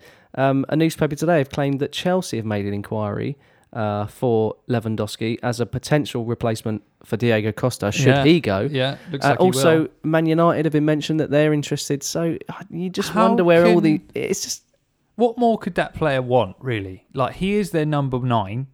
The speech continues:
Speaker 2: He is
Speaker 1: <laughs>
Speaker 2: literally, he, that position is his for the foreseeable if he stays, 'cause he is world class.
Speaker 1: Mm.
Speaker 2: They won the league
Speaker 1: Yeah.
Speaker 2: again.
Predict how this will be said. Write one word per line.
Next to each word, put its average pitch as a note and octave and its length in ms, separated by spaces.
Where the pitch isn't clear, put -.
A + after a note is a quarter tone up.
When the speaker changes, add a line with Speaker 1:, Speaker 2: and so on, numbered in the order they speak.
Speaker 2:
He D#3+ 240
is D3 140
Speaker 1:
<laughs> - 20
Speaker 2:
literally, D#3 560
he, C#3+ 100
that D#3 280
position C#3+ 340
is B2 100
his G#2+ 380
for - 100
the A2+ 80
foreseeable G#2+ 540
if G2 100
he A#2+ 80
stays, G#2 340
'cause A#2+ 180
he B2 160
is A#2+ 140
world C3+ 440
class. - 520
Speaker 1:
Mm. A#2+ 240
Speaker 2:
They D3 80
won G3+ 220
the G3 80
league D#3+ 720
Speaker 1:
Yeah. G#2+ 300
Speaker 2:
again. D3 720